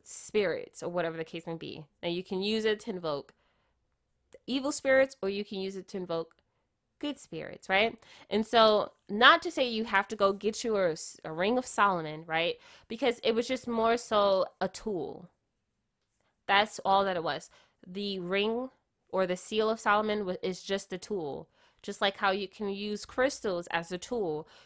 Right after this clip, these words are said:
to, um, allow positive energy to flow or, and to dispel negative energy, right? You can use crystals for whatever it is that you wanna use it for, right?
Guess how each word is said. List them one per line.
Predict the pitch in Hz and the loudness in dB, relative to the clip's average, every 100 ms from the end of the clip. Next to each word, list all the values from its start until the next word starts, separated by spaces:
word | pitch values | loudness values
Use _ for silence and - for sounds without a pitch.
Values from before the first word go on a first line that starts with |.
| _ | _
to, | - 220 208 202 185 170 | -10 -4 -2 0 -2 -2
um, | - 175 175 165 156 - _ _ _ _ _ _ _ _ _ _ _ - | 2 4 4 0 -4 -10 _ _ _ _ _ _ _ _ _ _ _ -6
allow | 196 196 185 190 190 175 | 0 6 8 10 8 2
positive | - 190 196 196 190 | 0 0 2 -2 -2
energy | 185 185 180 185 | -2 -4 -6 -10
to | 185 | -10
flow | - 185 151 135 82 - | -8 -4 -2 -2 -6 -4
or, | 175 | -2
and | 190 185 | -2 -4
to | - | -6
dispel | 175 180 - - 185 175 | -10 -10 -8 -2 0 0
negative | 170 175 170 165 - | -2 -6 -10 -10 -6
energy, | 170 160 - 127 - | -6 -6 -10 -14 -8
right? | 170 170 165 | -2 -2 -2
You | 180 | -8
can | - 196 170 165 | -8 -6 -4 -6
use | 175 175 | -6 -8
crystals | - 196 190 190 180 180 - | -6 -8 -8 -6 -6 -8 -8
for | 196 190 185 175 - - - _ - | 0 4 4 2 -2 -10 -20 _ -10
whatever | 185 208 233 240 | 0 4 4 4
it | 233 | 2
is | 233 | 2
that | 220 240 | -4 -6
you | |
wanna | 220 214 | -4 -4
use | 214 254 254 | -4 -6 -8
it | - | -12
for, | - 131 82 | -8 -8 -4
right? | 156 175 | -4 -4